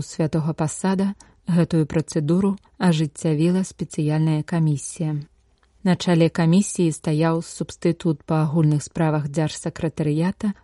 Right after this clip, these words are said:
арцыбіскуп Эдгар Пенья Пара. У склад камісіі таксама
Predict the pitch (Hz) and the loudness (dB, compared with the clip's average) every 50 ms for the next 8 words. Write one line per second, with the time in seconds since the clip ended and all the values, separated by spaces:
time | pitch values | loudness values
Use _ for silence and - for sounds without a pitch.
0 | _ _ _ 175 175 - - 180 147 156 180 - - 196 170 - - _ - 175 | _ _ _ -2 -2 0 -2 0 0 0 0 0 -2 -4 -4 -4 -8 _ -2 -2
1 | 175 156 180 151 180 170 165 - - 165 156 156 151 156 156 - - 165 151 147 | 0 0 0 0 -2 -2 -4 -2 -2 0 2 2 2 0 0 -2 -2 -2 0 0
2 | 143 139 143 151 165 - _ _ _ _ - 165 - - - 160 156 151 - - | 0 -2 -2 -4 -6 -8 _ _ _ _ -6 -6 -6 -4 -2 -2 -2 -2 -4 -2
3 | 165 160 156 170 196 - - - 185 180 175 - 165 147 - - - 160 160 170 | 0 0 2 2 0 -2 -4 -4 -4 -4 -2 -4 -6 -8 -6 -6 -4 -2 -2 -2
4 | 180 | -4